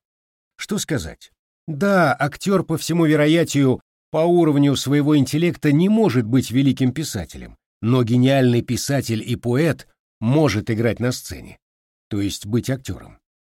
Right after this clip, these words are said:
Из дошедших до нас обломков источников мы понимаем, что Шекспир был не ведущим актёром,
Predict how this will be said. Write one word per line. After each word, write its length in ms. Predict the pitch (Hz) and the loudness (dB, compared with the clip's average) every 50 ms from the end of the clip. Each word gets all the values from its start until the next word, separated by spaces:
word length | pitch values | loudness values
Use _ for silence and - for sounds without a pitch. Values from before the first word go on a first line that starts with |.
| _ _ _ - | _ _ _ -4
Из 160 | 151 139 117 | -4 -4 -2
дошедших 600 | 110 127 147 - - 151 156 131 - - 143 117 | -2 -2 -4 -2 -4 -4 -6 -4 -4 -4 -4 -2
до 120 | 107 139 | 0 0
нас 220 | 135 139 135 - - | 0 0 0 0 -2
обломков 560 | 135 123 117 131 147 139 123 127 - 123 - | -4 -2 -2 -2 0 0 -2 -2 -4 -4 -4
источников 720 | 127 123 - - 160 156 - - 120 110 - 110 95 - | -6 -6 -4 -4 -4 -4 -4 -4 -6 -4 -4 -4 -4 0
мы 180 | 123 131 127 127 | 0 0 0 0
понимаем, 580 | 135 139 135 143 160 165 160 135 101 92 87 | 0 0 0 0 0 -2 -2 -2 -4 -6 -6
что 200 | - - - 127 | -8 -6 -6 -6
Шекспир 540 | 110 - 143 135 - - - - 185 180 151 | -4 -6 -6 -8 -8 -10 -6 -4 -2 -2 0
был 300 | 127 131 151 147 139 139 | 0 0 0 0 -2 -2
не 200 | - 143 135 147 | -2 -2 -2 0
ведущим 500 | 147 160 151 156 139 101 - - 98 92 | 0 -2 -2 -2 -2 -4 -4 -6 -6 -6
актёром, 460 | 107 113 - - - - - 58 - | -6 -6 -8 -12 -16 -16 -16 -20 -20